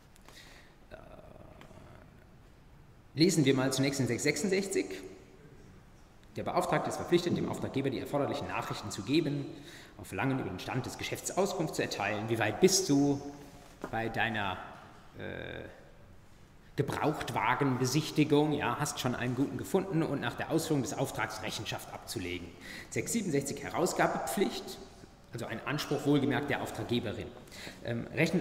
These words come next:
äh, Herausgabepflicht, der Beauftragte ist verpflichtet, dem Auftraggeber alles, was er zur Ausführung des Auftrags erhält und,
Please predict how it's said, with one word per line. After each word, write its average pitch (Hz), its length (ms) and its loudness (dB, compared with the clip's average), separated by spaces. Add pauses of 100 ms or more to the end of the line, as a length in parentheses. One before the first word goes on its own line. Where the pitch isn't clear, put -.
äh, 135 80 2
Herausgabepflicht, 170 720 6
der 117 80 4
Beauftragte 135 400 2
ist - 60 -6
verpflichtet, 190 420 2
dem 123 100 2
Auftraggeber 139 600 2
alles, 196 300 4
was 139 180 2
er 117 160 -4
zur - 160 -6
Ausführung 131 440 2
des 110 200 -4
Auftrags 131 340 -2
erhält 120 600 0
und, 180 400 4